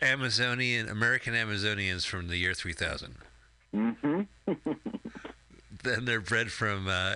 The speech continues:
Speaker 1: Israel. Colorado.
Speaker 2: In the fifties, there were all these movies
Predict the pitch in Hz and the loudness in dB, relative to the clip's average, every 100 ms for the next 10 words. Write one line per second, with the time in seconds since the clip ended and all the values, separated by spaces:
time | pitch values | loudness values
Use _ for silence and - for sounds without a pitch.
0 | 85 95 87 80 - - _ _ _ _ | -2 -2 -2 -4 -6 -18 _ _ _ _
1 | _ _ _ _ _ _ _ 988 988 _ | _ _ _ _ _ _ _ _ _ _
2 | 988 988 988 988 988 988 _ _ _ _ | _ _ _ _ _ _ _ _ _ _
3 | _ _ _ - - - - - - - | _ _ _ -18 -18 -12 -12 -12 -8 -2
4 | 113 104 104 92 123 156 175 160 147 - | 2 2 2 2 2 2 4 2 2 2
5 | 135 123 - 110 107 90 104 117 135 113 | 2 2 2 4 4 4 4 4 0 2
6 | 113 123 101 92 85 | 2 2 2 0 -2